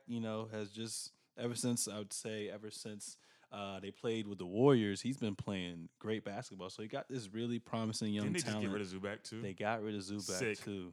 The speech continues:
Speaker 1: They got rid of Zubac.
Speaker 2: I don't understand it.
Speaker 1: Which didn't make any
Speaker 2: Fix
Speaker 1: sense.
Speaker 2: it, Jesus.
Speaker 1: When you got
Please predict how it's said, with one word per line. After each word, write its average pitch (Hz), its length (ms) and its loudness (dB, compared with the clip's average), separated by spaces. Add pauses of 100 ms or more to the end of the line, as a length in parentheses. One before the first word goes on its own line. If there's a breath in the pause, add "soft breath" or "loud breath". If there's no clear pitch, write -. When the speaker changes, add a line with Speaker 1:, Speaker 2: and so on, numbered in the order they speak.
(120)
Speaker 1:
They 90 100 -12
got 95 340 -6
rid 92 120 -8
of 87 60 -10
Zubac. 92 200 -4
Speaker 2:
I 104 140 2
don't 110 160 -2
understand 95 480 -6
it. 90 160 -12
Speaker 1:
Which 104 260 -4
didn't 123 300 0
make 110 200 -2
any 104 100 -2
Speaker 2:
Fix 104 400 4
Speaker 1:
sense. 113 120 -4
Speaker 2:
it, 95 60 -12
Jesus. 98 420 -6 (180)
Speaker 1:
When 110 160 -4
you 107 140 -2
got 110 360 0